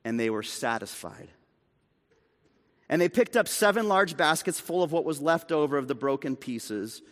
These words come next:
About four thousand were there, and he sent them away.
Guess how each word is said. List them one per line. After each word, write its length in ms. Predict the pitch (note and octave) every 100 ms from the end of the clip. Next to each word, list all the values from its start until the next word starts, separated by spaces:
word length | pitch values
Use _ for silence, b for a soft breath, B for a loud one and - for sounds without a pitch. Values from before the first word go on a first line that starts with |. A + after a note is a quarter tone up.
| b b b b b b C3+
About 380 | C3 D#3 -
four 560 | - - F3 F3+ F#3+ F#3
thousand 800 | - - D#3+ D#3 D3+ C#3+ C#3+ C3+
were 140 | B2+
there, 540 | A2+ A2+ G2+ F#2+ G2 - b b b b b _ -
and 120 | A#2+
he 60 | A2
sent 340 | - A#2+ A2
them 140 | G#2+ F#2+
away. 420 | F#2 E2+ D#2+